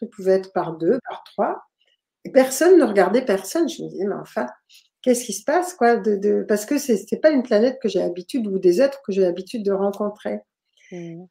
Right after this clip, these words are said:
Speaker 1: Et ça, ça m'a touchée parce que, à un moment donné, ils, ils m'ont dit : « Mais oui, tu, tu, tu dois te poser des questions, tu te poses des questions. »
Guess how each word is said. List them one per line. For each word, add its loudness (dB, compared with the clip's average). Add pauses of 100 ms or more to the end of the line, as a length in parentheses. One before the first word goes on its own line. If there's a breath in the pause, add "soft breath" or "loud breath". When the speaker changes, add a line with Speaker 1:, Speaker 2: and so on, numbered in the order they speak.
(280)
Speaker 1:
Et 8
ça, 4
ça 6
m'a 6
touchée 0
parce 2
que, 4 (380 loud breath)
à 4
un 8
moment 6
donné, 4
ils, 2
ils 2
m'ont 2
dit : « -2
Mais 4
oui, 0
tu, -14
tu, -2
tu -10
dois 6
te -12
poser 4
des 2
questions, -2
tu -8
te 4
poses 4
des 0
questions. » -6